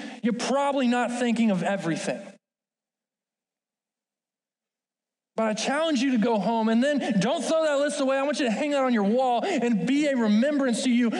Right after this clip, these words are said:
all the way that God provides. He is a faithful God, never changing. And yet he loves you deeply.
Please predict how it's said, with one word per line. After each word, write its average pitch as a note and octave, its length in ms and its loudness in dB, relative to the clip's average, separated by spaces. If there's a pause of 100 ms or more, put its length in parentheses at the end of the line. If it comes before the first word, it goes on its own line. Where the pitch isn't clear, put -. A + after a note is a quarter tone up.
(180)
all D4 240 0
the C#4 60 0
way B3 180 0
that G#3 140 -2
God G3 360 -2
provides. E3 680 -4 (1900)
He F#3 180 2
is A#3 100 2
a G3+ 60 0
faithful G#3 440 -2
God, E3+ 240 0
never E3+ 200 -2
changing. D#3 600 -4 (1300)
And F3+ 100 -4
yet F#3 140 2
he F3 120 2
loves E3 300 -2
you D3+ 80 -4
deeply. C3 580 -6